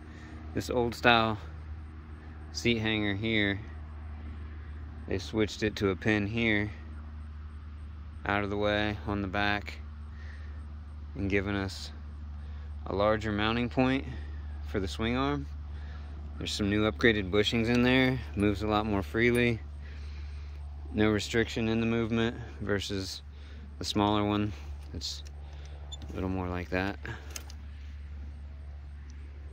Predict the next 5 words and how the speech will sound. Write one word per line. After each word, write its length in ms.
So 200
a 100
larger 340
swing 340
arm, 440